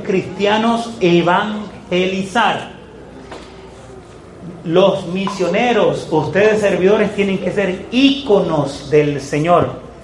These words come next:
que no evangelizan tanto con esta, sino con su testimonio.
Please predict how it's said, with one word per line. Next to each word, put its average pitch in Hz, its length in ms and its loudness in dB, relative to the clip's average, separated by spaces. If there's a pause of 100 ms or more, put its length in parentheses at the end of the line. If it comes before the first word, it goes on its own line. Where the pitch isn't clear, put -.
(480)
que 170 220 2
no 233 500 4
evangelizan 170 960 -4
tanto 208 520 0
con 156 220 2
esta, 233 540 0 (400)
sino 170 340 0
con 165 180 -4
su 208 180 -2
testimonio. 262 680 2